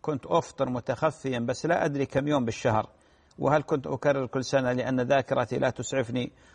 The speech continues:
وأنا الآن بعمر الستين، ما العمل؟". أبو جاسم، أسأل الله تعالى أن يطيل عمرك على طاعة الله عز وجل، وأخي الفاضل، ما مضى مضى.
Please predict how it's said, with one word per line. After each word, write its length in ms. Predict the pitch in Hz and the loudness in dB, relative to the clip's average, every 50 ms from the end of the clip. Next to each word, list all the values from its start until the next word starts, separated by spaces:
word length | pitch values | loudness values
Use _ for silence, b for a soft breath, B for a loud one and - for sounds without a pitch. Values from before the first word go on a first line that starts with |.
| b b b | b b b
وأنا 260 | - 156 147 139 131 | 2 2 4 4 4
الآن 300 | 131 147 139 131 120 113 | 2 4 2 2 2 0
بعمر 260 | 117 117 131 131 123 | -2 -2 -2 -2 -2
الستين، 420 | 113 - - 127 - - 135 127 | -2 -4 -6 -8 -4 -2 -2 0
ما 80 | 123 127 | 2 4
العمل؟". 340 | 123 110 117 107 87 73 - - _ _ _ _ _ _ _ - | 6 6 4 4 2 -4 -10 -16 _ _ _ _ _ _ _ -10
أبو 140 | 151 156 165 | -8 -4 2
جاسم، 400 | 160 185 170 131 - - 95 101 - - 143 | 6 6 6 6 6 2 -10 -14 -12 -10 -10
أسأل 240 | - - 147 147 | -6 -4 -2 0
الله 160 | 151 156 156 135 | 0 2 2 2
تعالى 400 | - 143 135 147 151 147 139 127 | 0 0 0 2 2 2 2 0
أن 80 | 135 | -4
يطيل 300 | 139 135 - 151 147 135 | -4 -4 -2 0 0 2
عمرك 380 | 127 131 143 139 135 135 - - | 2 2 2 2 2 2 0 0
على 240 | 120 139 131 131 123 | 2 2 4 4 4
طاعة 300 | - 143 131 117 120 - - | 4 2 2 2 0 -4 -2
الله 160 | 127 120 110 | -2 -2 0
عز 220 | 107 107 98 107 | 0 0 0 2
وجل، 400 | 110 110 110 104 123 117 98 87 - _ b b b b b b b b b b b 143 | 2 2 4 4 4 2 2 0 -6 _ b b b b b b b b b b b -2
وأخي 760 | 135 135 135 131 127 127 123 123 120 120 110 113 - - 180 | 2 4 6 6 6 6 6 6 4 2 0 -2 -4 -4 -4
الفاضل، 540 | 156 - 214 196 147 135 143 156 180 240 - | 0 4 4 4 4 4 2 0 -2 -4 -4
ما 140 | - - 165 | -2 0 2
مضى 280 | 147 160 156 147 131 | 4 4 6 6 6
مضى. 300 | 120 120 117 98 87 76 | 6 4 2 0 -2 -6